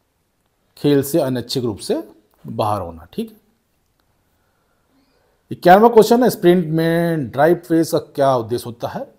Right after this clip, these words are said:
स्प्रिंट में ड्राइव फेज का क्या उद्देश्य होता है?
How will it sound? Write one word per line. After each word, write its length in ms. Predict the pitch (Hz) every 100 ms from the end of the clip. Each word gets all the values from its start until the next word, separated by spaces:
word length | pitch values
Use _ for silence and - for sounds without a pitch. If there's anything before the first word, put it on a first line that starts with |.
| _
स्प्रिंट 440 | 135 - 165 202 202
में 300 | - 247 311 _ _ _ _
ड्राइव 400 | 131 147 180 240 - - _ _ _ -
फेज 220 | 127 123
का 100 | 127
क्या 260 | 123 - 151
उद्देश्य 300 | 147 160 151
होता 220 | 151
है? 80 | 151